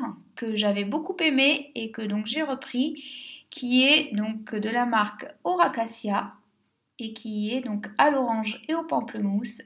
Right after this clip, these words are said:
et c'est top quoi. Voilà, donc ça c'est idéal pour rafraîchir, euh, tes oreillers, draps, la chambre, euh, voilà. Donc les petites brumes, elles sont à moins de cinq euros, on est sur cent dix-huit millilitres, donc c'est hyper économique.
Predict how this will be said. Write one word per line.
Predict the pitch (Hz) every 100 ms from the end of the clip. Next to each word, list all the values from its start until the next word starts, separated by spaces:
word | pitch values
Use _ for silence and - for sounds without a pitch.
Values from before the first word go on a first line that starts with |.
| -
et | 220
c'est | 240 208
top | 208 196 - -
quoi. | - - _ _ _ _ _ _ _ - - -
Voilà, | 202 185
donc | 202
ça | 233 277
c'est | 277 220 214
idéal | 247 247 233 240 240
pour | 220
rafraîchir, | 202 - 220 214 - 208 214 226 196
euh, | 175 165 - _ - - _
tes | - 214
oreillers, | 220 214 208 214
draps, | 214 185 190 196 214
la | 196
chambre, | 196 - 190 190 202 196 185 -
euh, | - -
voilà. | 82 - _ _ _ _ _ _ _ _ _ - - - -
Donc | 202
les | 254
petites | 269 294 226
brumes, | 247 294 320
elles | 277 247
sont | -
à | 220
moins | 208 240 330
de |
cinq | - 311 302
euros, | 294 262 277 294 311
on | 285
est | 240
sur | 240 - 208
cent | - 294
dix-huit | 262 254 247 247
millilitres, | 226 208 208 233
donc | 208 175
c'est | - 233
hyper | 240 254 240
économique. | 240 214 208 202 208 214